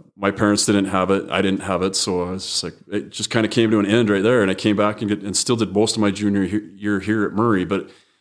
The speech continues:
that time in Minnesota, playing every day, and then there was nothing else to do there.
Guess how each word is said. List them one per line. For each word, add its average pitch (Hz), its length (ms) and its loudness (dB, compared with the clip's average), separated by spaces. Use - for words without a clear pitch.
that 120 420 0
time 120 560 0
in 117 220 0
Minnesota, 107 800 2
playing 110 340 0
every 107 240 -2
day, 92 360 -2
and 120 100 -2
then 139 60 2
there 180 100 4
was 175 120 0
nothing 180 220 2
else 151 160 0
to 123 80 -2
do 160 180 0
there. 87 260 -6